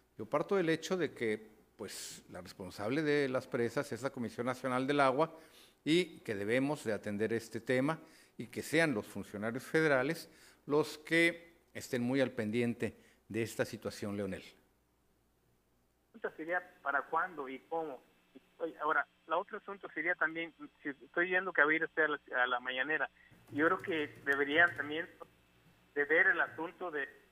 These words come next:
Speaker 2: gobierno del estado, que se haga algo, ¿no? Pues, sigamos permitiendo
Speaker 1: Sí.
Speaker 2: que se siga dejando de lado, no tan solo a los principios, a, de, de, de Morena, de, digo, de, de Regeneración Nacional, sino también a la propia gente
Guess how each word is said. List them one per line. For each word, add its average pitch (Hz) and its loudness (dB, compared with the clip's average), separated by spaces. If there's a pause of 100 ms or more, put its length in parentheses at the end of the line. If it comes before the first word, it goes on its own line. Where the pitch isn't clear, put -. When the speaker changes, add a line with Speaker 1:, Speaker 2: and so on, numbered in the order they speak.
(360)
Speaker 2:
gobierno 151 -2
del 143 -14 (340)
estado, 160 2 (760)
que 160 -8
se 151 6
haga 190 6
algo, 190 0
¿no? 165 -6
Pues, - -16 (560)
sigamos 190 0
permitiendo 160 -8 (100)
Speaker 1:
Sí. 135 2 (460)
Speaker 2:
que 151 -2
se - -2
siga 220 4
dejando 196 2
de 156 2
lado, 175 2 (140)
no 185 -6
tan 208 -2
solo 196 0
a 185 6
los 160 -8 (100)
principios, 170 -8 (400)
a, 131 4
de, 135 0
de, 131 0
de 127 -4
Morena, 151 0
de, 135 -2
digo, 151 0
de, 120 -4
de 120 -4
Regeneración 131 -4
Nacional, 151 0
sino 160 0
también 180 -4 (240)
a 143 4
la 139 4
propia 220 0
gente 185 -8